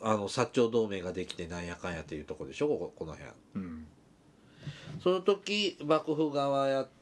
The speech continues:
Speaker 1: だった板倉さんは、やるべきじゃないって言ってた。こんな人もちゃんといるんだね。
Speaker 2: うん。
Speaker 1: でも聞き入れてもらえないんだね。
Speaker 2: うん。
Speaker 1: やっぱ、これは、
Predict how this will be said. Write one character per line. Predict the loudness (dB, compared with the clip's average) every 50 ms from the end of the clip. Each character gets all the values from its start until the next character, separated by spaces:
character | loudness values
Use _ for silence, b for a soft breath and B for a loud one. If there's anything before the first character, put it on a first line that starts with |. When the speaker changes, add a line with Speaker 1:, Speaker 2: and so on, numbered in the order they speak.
| -20 -20 -20 -20 -20 -20 -8 -2
Speaker 1:
だ | 2 2 2 2
っ | 0 -4 -2 0
た | 2 4 4
板 | 4 4 4 2 2
倉 | 2 4 4 4 4 4
さ | 4 2 2 2
ん | 2 2
は、 | 2 2 2 0 0 -4 -6 -8 -14 -20 -20 -20 -20 -20 _ -8
や | 0 2 4 6 6 6
る | 4 4
べ | 4 2 2
き | 0 0
じ | 0 2
ゃ | 2
な | 4 2
い | 2
っ |
て | 2 0 -2
言 | -4
っ | -4
て | -4 -2 -2 -2
た。 | 0 -2
こ | 0 0 0
ん | 0
な | 0 0
人 | 0 0
も | 0 0
ち | 0 0
ゃ |
ん | 2
と | 2 2
い | 2 2
る | 2 0
ん | 0
だ | -2 -4 -2
ね。 | -2 -2 -2 -2 -4 -10 -20 -20 -20 -20 -20 -14
Speaker 2:
う | -12
ん。 | -10 -10 -10 -12 -14 -16 -20 -20 B B B B B B B B B
Speaker 1:
で | -2 0 0
も | 0 -2
聞 | -4 -6 -8
き | -6 0 2
入 | 2 4
れ | 4 4
て | 2 2 0
も | 0 2 2
ら | 2 2
え | 2 2
な | 0 -2
い | -2
ん | -4
だ | -6 -10
ね。 | -8 -8 -8 -10 -10 -16 -20 -20 -20 -20 -20 -20 -20 -20 -20 -14 -10
Speaker 2:
う |
ん。 | -8 -6 -4 -4 -4 -6 -10 -14 -12 -6
Speaker 1:
や | -4 -2 -2
っ |
ぱ、 | -2 -2 -4 -6 -12 -20 -20 -20 -20 -20 -20 -20 -20 -20 -20 -20 -20 -20 -20 -20 -20 -20 -20 -20 -20 -20 -20 -20 -20 -20 _ -20 -20 _ -20 -20 _ -20 -20 -20 -6 0
こ | 2 2
れ | 2
は、 | 2